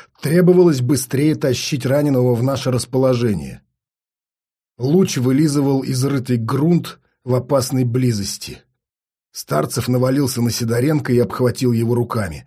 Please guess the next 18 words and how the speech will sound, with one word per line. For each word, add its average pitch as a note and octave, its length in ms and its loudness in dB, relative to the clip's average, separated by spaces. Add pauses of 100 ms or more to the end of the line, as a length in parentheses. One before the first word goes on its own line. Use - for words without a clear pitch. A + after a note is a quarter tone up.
(340)
«Тихо, - 360 -10
Петро! A2 600 -4 (420)
Тут C3+ 200 -2
же D3+ 80 2
ж B2+ 100 -4
мины E3+ 400 6
вокруг C#3 440 0
и C#3+ 40 0
прожектор D#3 640 0
шарит! D3 440 -6 (120)
Тихо!» - 600 0 (1040)
Но C3 160 0
удержать C#3 580 2
на C#3 120 2
месте D#3 360 2
великана C3 500 2
не B2+ 140 2
получалось. A2 880 -4